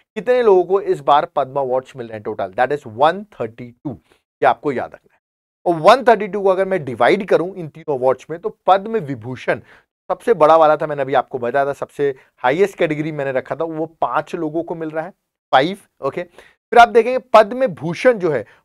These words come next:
वो सेवनटीन लोगों को मिला है, तो सेवनटीन प्लस फ़ाइव आप देखेंगे ट्वेंटी टू हो जाता है।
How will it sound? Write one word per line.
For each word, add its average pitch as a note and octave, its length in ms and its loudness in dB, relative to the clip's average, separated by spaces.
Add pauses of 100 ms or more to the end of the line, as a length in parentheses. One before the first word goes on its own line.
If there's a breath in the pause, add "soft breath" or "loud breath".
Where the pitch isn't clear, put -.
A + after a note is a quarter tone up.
वो F3+ 80 -2
सेवनटीन E3 640 -2
लोगों G3+ 180 6
को G3 120 -2
मिला F#3+ 200 -2
है, G3 120 -4
तो F3+ 120 -12
सेवनटीन D3 540 -8
प्लस E3 220 -6
फ़ाइव D3+ 360 -2
आप D3+ 100 4
देखेंगे D3+ 360 -12
ट्वेंटी C3 460 -14
टू D#3+ 180 -18
हो F3 180 -4
जाता D3+ 320 0
है। E3 120 -8